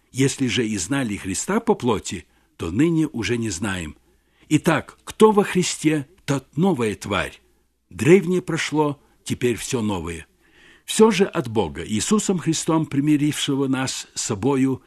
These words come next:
и давшего нам служение примирения, потому что Бог во Христе примирил с собою мир, не вменяя людям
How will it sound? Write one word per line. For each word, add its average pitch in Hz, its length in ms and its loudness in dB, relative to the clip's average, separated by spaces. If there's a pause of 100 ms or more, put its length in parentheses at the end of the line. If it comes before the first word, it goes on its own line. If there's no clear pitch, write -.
(100)
и - 160 -6
давшего 127 560 -4
нам 123 240 -2
служение 101 600 -4
примирения, 101 680 -4 (320)
потому 135 340 4
что 101 360 -6 (120)
Бог 131 520 2
во 131 180 -2
Христе 151 540 0
примирил 135 640 2
с - 60 -6
собою 165 440 0
мир, 120 300 2 (500)
не 196 240 6
вменяя 170 640 4
людям 127 480 4